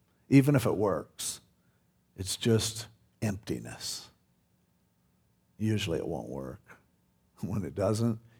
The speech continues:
you boil over. Let's pray.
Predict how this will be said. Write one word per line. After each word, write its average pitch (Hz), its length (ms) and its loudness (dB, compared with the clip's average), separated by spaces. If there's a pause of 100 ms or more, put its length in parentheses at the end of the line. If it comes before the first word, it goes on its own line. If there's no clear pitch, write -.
(100)
you 90 80 -8
boil 85 460 2
over. 76 440 -2 (1160)
Let's - 180 -10
pray. 60 380 -14